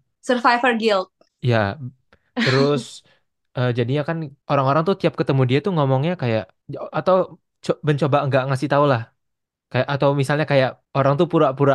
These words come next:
Speaker 2: nggak tahu atau gimana ya, kalau misalnya ada nih, misalnya kita kenal temen,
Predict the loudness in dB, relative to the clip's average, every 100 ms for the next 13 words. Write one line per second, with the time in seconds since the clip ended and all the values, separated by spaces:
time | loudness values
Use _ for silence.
0 | 2 0 0 0 2 2 4 2 4 2
1 | 2 -4 _ _ _ _ -2 2 4 4
2 | 2 2 0 0 -2 0 0 -2 -8 _
3 | _ _ -2 0 2 0 -2 -4 -4 -4
4 | -6 -4 -2 -2 -4 -6 -6 -4 -4